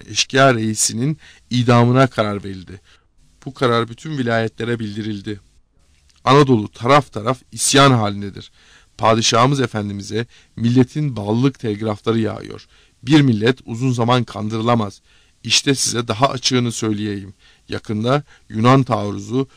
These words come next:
bütün bu dedikodulara son verecek. Anadolu kazanamaz ya,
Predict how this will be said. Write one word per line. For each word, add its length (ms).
bütün 380
bu 160
dedikodulara 600
son 320
verecek. 360
Anadolu 400
kazanamaz 560
ya, 120